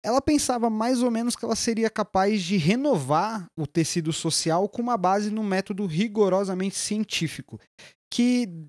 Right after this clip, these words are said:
dependia mais dos resultados práticos que eles alcançavam pela ação, pelo que eles faziam, e tentava reduzir, assim, grosseiramente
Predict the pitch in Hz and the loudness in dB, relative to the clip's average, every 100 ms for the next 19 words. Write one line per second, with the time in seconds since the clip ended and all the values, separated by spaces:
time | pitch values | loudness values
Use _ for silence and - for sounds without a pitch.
0 | _ - 151 233 254 220 185 220 233 208 | _ -12 -2 0 2 0 2 2 2 2
1 | 214 269 262 190 180 220 170 - 185 185 | 0 0 0 -2 -2 0 0 2 2 2
2 | 185 180 175 - 139 147 226 - - 139 | 0 0 -2 -2 2 2 2 -2 -6 -4
3 | - 147 143 156 - 151 - 151 151 139 | -2 0 2 0 0 0 2 4 4 2
4 | 131 - _ _ _ 151 147 143 - - | -4 -8 _ _ _ 4 4 2 2 4
5 | 160 175 139 135 - 165 - 170 139 127 | 4 4 0 -4 0 0 2 0 0 0
6 | 165 208 160 - _ _ 196 240 262 262 | 2 2 2 -2 _ _ 0 2 2 0
7 | 254 254 262 254 - _ _ _ 165 254 | 2 4 4 2 -4 _ _ _ 2 2
8 | 262 202 147 240 196 - 208 214 170 120 | 4 2 4 4 2 2 0 0 0 -4
9 | 107 110 - _ 139 127 156 208 - 202 | -10 -16 -18 _ -12 2 6 6 4 2
10 | 180 147 160 185 - 196 | 2 2 0 0 -2 -4